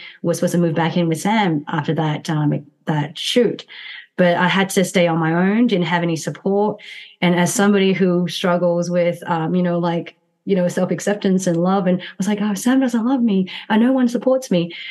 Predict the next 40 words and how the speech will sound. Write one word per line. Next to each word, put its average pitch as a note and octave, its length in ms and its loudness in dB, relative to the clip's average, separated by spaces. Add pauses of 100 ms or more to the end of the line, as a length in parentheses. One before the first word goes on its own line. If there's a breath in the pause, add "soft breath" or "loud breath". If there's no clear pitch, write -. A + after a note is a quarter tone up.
(180 loud breath)
But F3+ 220 4
that B3 320 2
look G#3+ 340 2
from A3+ 180 4
Joanna G#3+ 640 2 (280)
was A3 280 2
what A3 260 2
helped A#3 220 0
me G3+ 160 0
through. F#3 460 -2 (140)
Um, F3+ 640 -2
and F#3 400 2
she A3 500 0
has G3+ 280 -2
in G#3 180 0
other A#3+ 200 2
moments G3 460 2
as E3+ 140 -2
well, F3 420 -2
where E3+ 460 -2 (160)
I E3 120 -2
feel F#3+ 220 0
like F#3 160 2
she's F3 220 -2
gone E3+ 280 0
through E3+ 180 0
her E3+ 160 0
own F3 220 2
life G3 220 2
journey. E3 520 0 (360 loud breath)
Um, D#3 640 0 (420)
and F#3+ 140 2
even F#3+ 280 4
though F3+ 140 4
she F3+ 140 -2
doesn't F3 220 0
have D#3+ 160 -2
the E3 80 -6
queer C4 320 2
experience, D#3+ 760 -2